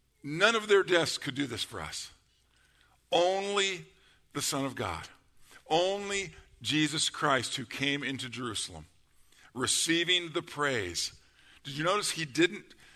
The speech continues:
tell the people not to praise him? Because he deserved it. They should have been doing this every time they saw him before.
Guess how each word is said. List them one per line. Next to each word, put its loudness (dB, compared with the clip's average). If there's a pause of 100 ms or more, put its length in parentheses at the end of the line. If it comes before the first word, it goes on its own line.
(180)
tell 2
the -4
people -4
not -4
to -16
praise -6
him? -14 (4000)
Because -10
he -6
deserved -10
it. -20 (1900)
They 2
should 2
have -2
been -4
doing -4
this -6
every -2
time -2
they -4
saw -4
him -6
before. -8